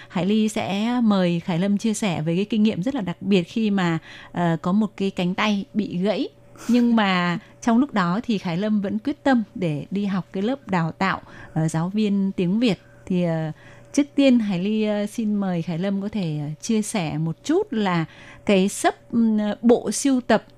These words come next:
các cái chứng chỉ mà trên tay Khải Lâm vừa mới cầm vừa rồi ấy, thì là nó gồm những cái loại chứng chỉ nào?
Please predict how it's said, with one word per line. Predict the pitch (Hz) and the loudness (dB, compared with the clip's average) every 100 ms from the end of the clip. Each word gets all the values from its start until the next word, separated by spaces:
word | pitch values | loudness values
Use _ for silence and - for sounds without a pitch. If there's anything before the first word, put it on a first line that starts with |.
| - | -8
các | 262 | -4
cái | 285 269 | -2 0
chứng | 247 240 | 2 2
chỉ | - 277 180 | 4 2 4
mà | 165 175 | 0 -2
trên | 226 214 | -2 -2
tay | 226 220 208 214 | -2 0 -2 -2
Khải | 175 | -2
Lâm | 165 208 | 0 0
vừa | 202 196 180 | 0 0 0
mới | 175 202 | 0 0
cầm | - 196 175 | 2 2 2
vừa | 175 | 0
rồi | 170 175 170 | 0 2 2
ấy, | 208 | -2
thì | 220 220 170 | -2 0 0
là | 175 170 156 - - - | -2 -4 -6 -10 -8 2
nó | 196 | 4
gồm | 220 254 190 175 | 6 6 6 2
những | 190 202 | 0 -2
cái | 233 | -4
loại | 233 226 185 | -4 -4 -6
chứng | - 190 | -4 -2
chỉ | 247 220 147 | -2 -2 -2
nào? | 156 170 175 | -2 -2 -4